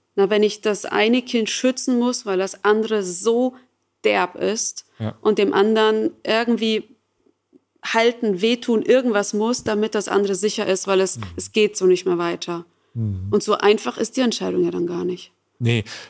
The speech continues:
Speaker 2: und ich bin extrem dankbar, dass ich nicht derjenige bin, der richten
Speaker 1: Mhm.
Speaker 2: muss zur rechten Zeit. Sondern, und das ist halt auch wieder, ich übertrage menschliches Gericht und menschliche
Speaker 1: Mhm.
Speaker 2: Gerechtigkeit dann auf Gott,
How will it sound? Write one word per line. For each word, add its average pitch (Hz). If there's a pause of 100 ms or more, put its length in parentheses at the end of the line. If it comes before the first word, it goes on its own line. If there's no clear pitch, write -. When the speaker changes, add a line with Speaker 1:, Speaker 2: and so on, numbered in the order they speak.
Speaker 2:
und 135
ich -
bin 151 (300)
extrem 147
dankbar, 151
dass 123
ich -
nicht 143 (280)
derjenige 135
bin, 120
der 117
richten 92 (140)
Speaker 1:
Mhm. 190 (340)
Speaker 2:
muss -
zur 101
rechten 95
Zeit. - (600)
Sondern, 123
und 120
das 123
ist 160
halt 139
auch 147
wieder, 143
ich 135
übertrage 131
menschliches 123
Gericht 123
und 107
menschliche 131
Speaker 1:
Mhm. 113
Speaker 2:
Gerechtigkeit 135
dann 117
auf 101
Gott, 165